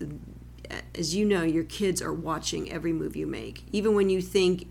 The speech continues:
you're hidden, <laughs> they know exactly what you're doing. So they are following you, whether you like it or not. The question is, is are you, are you doing it well? Are you leading them to do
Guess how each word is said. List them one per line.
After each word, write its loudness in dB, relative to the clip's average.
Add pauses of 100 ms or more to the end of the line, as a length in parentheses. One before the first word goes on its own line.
you're 2
hidden, -4 (340)
<laughs> 2
they 4
know 6
exactly 2
what 0
you're -2
doing. -2 (380)
So 6
they 2
are 2
following -2
you, -2
whether 0
you 0
like 0
it -2
or -2
not. -4
The -14
question -2
is, 0
is -2
are -4
you, 0 (260)
are -4
you -2
doing 0
it -6
well? -6 (300)
Are 0
you 6
leading 6
them 0
to -8
do 0